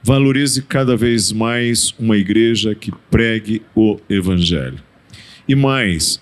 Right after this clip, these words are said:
valorize uma igreja onde a Bíblia é efetivamente aberta,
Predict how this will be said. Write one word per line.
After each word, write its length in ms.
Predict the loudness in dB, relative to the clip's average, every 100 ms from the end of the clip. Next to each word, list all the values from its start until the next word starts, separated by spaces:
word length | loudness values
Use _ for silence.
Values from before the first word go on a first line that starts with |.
| _ _
valorize 720 | -2 0 2 2 0 0 -2 -4
uma 240 | -2 0
igreja 680 | 0 0 0 0 0 -2 -4 -2
onde 400 | 0 0 0 -4 -4
a 100 | -2
Bíblia 480 | 2 2 2 -2 -4
é 200 | -6 -6 -6 -2
efetivamente 1200 | 2 2 2 -2 -2 -2 -2 0 0 -2 -4 -6 -6
aberta, 840 | -6 0 2 2 -2 -4 -6